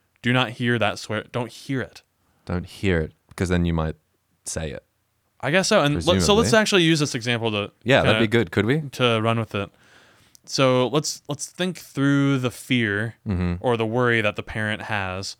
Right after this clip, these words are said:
Speaker 1: and see if it's that concerning. And I don't,
Speaker 2: Mm-hmm.
Speaker 1: I really apologize if you're, that guy happens to be listening, but I'm not trying to <laughs> throw you under the bus. I make some different choices as a parent also. But this one is, I think, particularly helpful and,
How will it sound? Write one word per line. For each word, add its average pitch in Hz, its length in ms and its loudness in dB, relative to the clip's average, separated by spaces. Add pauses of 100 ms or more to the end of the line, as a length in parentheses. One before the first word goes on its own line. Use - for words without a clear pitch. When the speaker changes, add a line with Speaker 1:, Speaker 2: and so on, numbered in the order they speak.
(140)
Speaker 1:
and 120 140 -6
see 151 240 0
if 139 120 -2
it's 127 120 -10
that 110 340 -2 (920)
concerning. 98 580 -10
And 123 100 -2
I 131 40 4
don't, 135 180 2
Speaker 2:
Mm-hmm. 85 60 -14 (480)
Speaker 1:
I 117 80 -2
really 127 220 4
apologize 107 520 2
if 104 140 -8
you're, 101 280 0 (600)
that 104 180 -2
guy 101 160 2
happens 101 340 -2
to - 60 -10
be 98 60 -2
listening, 95 400 -6
but 92 100 -4
I'm 92 100 -2
not 135 160 2
trying 139 140 2
to 101 140 0 (120)
<laughs> - 120 -20
throw 131 120 2
you 117 60 4
under 104 120 0
the 104 60 0
bus. 113 420 2
I 117 140 2
make 113 200 0
some 107 320 -4 (680)
different 104 260 -4
choices 101 380 -4
as 98 240 -8
a 113 80 -10
parent 101 300 -4
also. 104 400 -4 (760)
But 113 140 4
this 131 180 2
one 127 100 2
is, 110 200 -4 (340)
I 123 100 0
think, 113 160 -4
particularly 107 420 -2
helpful 98 540 -4
and, 92 180 -14